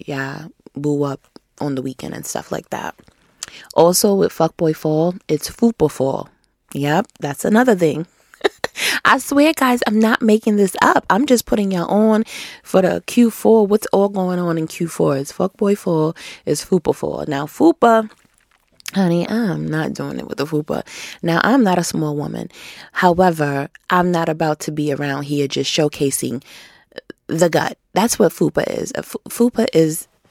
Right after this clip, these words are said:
extra <laughs> skin above the, the vaginal area. And they said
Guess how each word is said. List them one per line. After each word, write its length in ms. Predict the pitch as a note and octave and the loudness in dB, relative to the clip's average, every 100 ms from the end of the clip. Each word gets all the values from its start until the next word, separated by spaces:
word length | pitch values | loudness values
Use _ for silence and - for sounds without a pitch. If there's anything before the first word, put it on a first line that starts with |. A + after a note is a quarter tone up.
| - | -4
extra 380 | E3+ - - F3 | -2 0 2 2
<laughs> 0 | |
skin 460 | - - - - A#3+ _ _ _ _ - _ _ _ - _ D4 B3 B3+ - | 2 0 -2 0 0 _ _ _ _ -20 _ _ _ -20 _ 2 4 2 2
above 540 | G#3 G#3 A3+ G#3 G3 | 2 6 4 4 2
the, 280 | F#3 F3 F3+ - | 0 0 -4 -8
the 180 | F#3+ F3+ | -2 0
vaginal 480 | F3 E3+ F3 E3+ D#3+ | 2 2 2 0 0
area. 380 | - D#3 D#3+ D#3+ - | 2 2 2 0 0
And 220 | D#3 E3 | 0 2
they 100 | E3 | 0
said 280 | - E3 | 0 -2